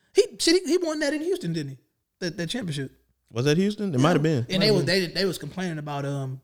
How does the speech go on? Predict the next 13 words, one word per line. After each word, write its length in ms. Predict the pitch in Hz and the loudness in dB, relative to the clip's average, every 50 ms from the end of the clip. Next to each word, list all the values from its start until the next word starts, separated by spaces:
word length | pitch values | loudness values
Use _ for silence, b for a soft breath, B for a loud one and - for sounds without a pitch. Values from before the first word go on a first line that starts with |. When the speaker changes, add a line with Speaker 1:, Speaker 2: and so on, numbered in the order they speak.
| _ - | _ 2
Speaker 1:
'cause 160 | 214 190 180 | 2 2 2
it, 140 | 165 147 196 | 0 -2 -2
it 20 | |
was, 160 | 214 208 185 | -2 -2 -2
it 100 | - 196 185 | -2 -2 -2
wasn't 300 | 190 233 220 180 180 147 | 0 -2 -2 -4 -6 -6
at 220 | 175 208 208 170 - - - _ _ _ _ _ _ _ _ _ - | -6 -6 -6 -8 -10 -14 -20 _ _ _ _ _ _ _ _ _ -12
the 80 | 151 | -10
co-, 140 | 131 - 185 165 | -8 -6 -4 -4
uh, 300 | 147 156 143 131 123 120 - _ - | -2 -2 -2 -2 -4 -6 -8 _ -4
Compact. 340 | - 208 214 160 - - 127 | -2 0 0 -2 -2 -6 -8
It 60 | 143 | -8
was, 300 | 139 135 - - - | -8 -8 -8 -10 -14